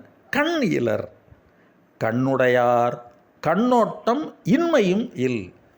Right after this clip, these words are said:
ஒரே செய்தியை வலியுறுத்துவதற்காக திரும்ப திரும்ப அதை சொல்லுகிறார். என்ன சொல்லுகிறார்? "கண்ணோட்டம் இல்லவர் கண்ணிலர்."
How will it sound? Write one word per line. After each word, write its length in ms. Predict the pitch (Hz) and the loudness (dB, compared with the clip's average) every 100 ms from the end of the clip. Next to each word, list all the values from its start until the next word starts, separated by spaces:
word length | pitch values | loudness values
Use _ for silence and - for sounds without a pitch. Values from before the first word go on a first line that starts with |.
| _ | _
ஒரே 440 | - 196 180 311 285 | -4 -2 0 0 0
செய்தியை 760 | 214 190 180 170 202 339 359 - | 2 2 4 2 2 2 -2 0
வலியுறுத்துவதற்காக 1160 | 151 202 220 196 180 160 147 139 131 139 226 | 2 2 2 0 0 0 0 -2 -2 -2 -4
திரும்ப 300 | - 180 185 | -2 0 0
திரும்ப 340 | 160 - 170 208 | -2 -2 -2 0
அதை 140 | 139 | -2
சொல்லுகிறார். 520 | 120 131 123 110 95 - | -2 -2 0 0 -2 -4
என்ன 200 | 135 175 | -4 -4
சொல்லுகிறார்? 760 | - 143 127 123 101 110 254 - - - - - - | -2 -2 0 0 0 -2 -4 -8 -20 -20 -20 -14 -2
"கண்ணோட்டம் 800 | 175 240 330 330 311 - 254 | -2 0 2 2 2 0 0
இல்லவர் 560 | 226 202 185 165 190 - | 2 2 2 2 0 -4
கண்ணிலர்." 680 | 156 160 175 151 120 117 | -4 -2 0 -2 -2 -4